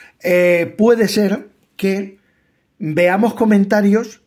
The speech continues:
escritos en, en inglés, en alemán, en francés,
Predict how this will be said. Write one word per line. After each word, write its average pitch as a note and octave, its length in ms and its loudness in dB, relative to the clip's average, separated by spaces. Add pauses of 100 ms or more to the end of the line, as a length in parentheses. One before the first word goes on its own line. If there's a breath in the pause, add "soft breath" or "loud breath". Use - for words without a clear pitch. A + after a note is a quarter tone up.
(140)
escritos G3+ 840 -2
en, D#3 340 -4
en C#3+ 160 -6
inglés, F3 520 -2
en C3 120 -8
alemán, C#3 520 -6
en A2 120 -12
francés, A#2 480 -6